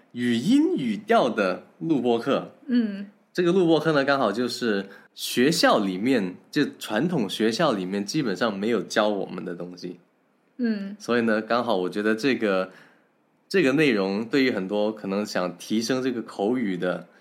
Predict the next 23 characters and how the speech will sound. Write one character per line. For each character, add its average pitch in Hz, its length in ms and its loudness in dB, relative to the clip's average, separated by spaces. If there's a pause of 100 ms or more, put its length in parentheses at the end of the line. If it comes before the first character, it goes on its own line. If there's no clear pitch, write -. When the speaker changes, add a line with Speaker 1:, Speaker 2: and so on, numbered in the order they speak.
(220)
Speaker 1:
呃， 98 120 -4
还 113 120 -2
有 104 80 0
发 117 320 2
音 127 160 0
的， 110 100 2
因 160 100 4
为 196 80 4
发 175 200 4
音 180 120 2
不 185 80 2
仅 123 240 0
仅 131 160 0
只 98 160 -6
是 113 200 -2
一 107 100 2
个 107 380 0 (480)
音 113 200 0
标 107 480 0 (460)
或 117 80 -4
者 101 100 -2
连 92 240 -2
读。 92 320 -6